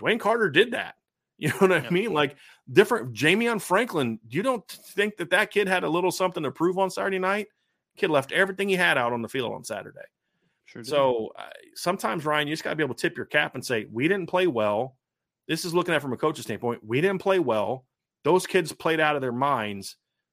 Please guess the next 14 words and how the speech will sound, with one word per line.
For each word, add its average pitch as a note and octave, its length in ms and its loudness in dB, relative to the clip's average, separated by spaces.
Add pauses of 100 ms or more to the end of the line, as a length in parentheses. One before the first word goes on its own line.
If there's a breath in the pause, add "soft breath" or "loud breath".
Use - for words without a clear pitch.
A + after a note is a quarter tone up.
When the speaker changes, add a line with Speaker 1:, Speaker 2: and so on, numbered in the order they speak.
(120)
Speaker 1:
We E3+ 100 -2
still G3 220 2
won F3+ 140 2
the C#3+ 60 -2
game. C3 320 -2
Let's G2+ 220 -10
learn C#3+ 300 4
from F#3+ 240 2
it." F3 60 -2
Marcus B3+ 280 -2
Freeman G3+ 200 0
said F3 120 2
it D3 80 -4
perfectly. - 480 -2